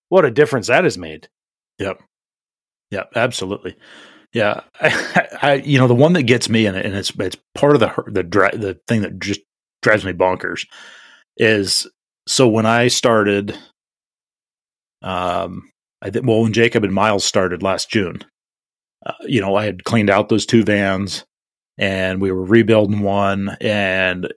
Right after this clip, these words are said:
Speaker 2: going through, like, hand tools
Speaker 1: Yeah.
Speaker 2: and some of the stuff that was, it, it was on those other two vans that, you know, and, and it's not just the tech that was in those vans. It was stuff that was from before,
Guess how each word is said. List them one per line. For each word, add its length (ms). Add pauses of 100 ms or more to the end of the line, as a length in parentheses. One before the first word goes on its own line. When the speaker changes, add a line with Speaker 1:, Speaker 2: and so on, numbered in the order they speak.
Speaker 2:
going 300
through, 200
like, 180
hand 320
tools 420 (500)
Speaker 1:
Yeah. 220
Speaker 2:
and 100
some 180
of 40
the 60
stuff 320
that 80
was, 320
it, 240
it 60
was 300
on 220
those 220
other 160
two 200
vans 560 (480)
that, 200
you 80
know, 120
and, 220
and 140
it's 180
not 200
just 240
the 80
tech 280
that 160
was 220
in 220
those 240
vans. 400
It 100
was 120
stuff 300
that 120
was 260 (280)
from 220
before, 540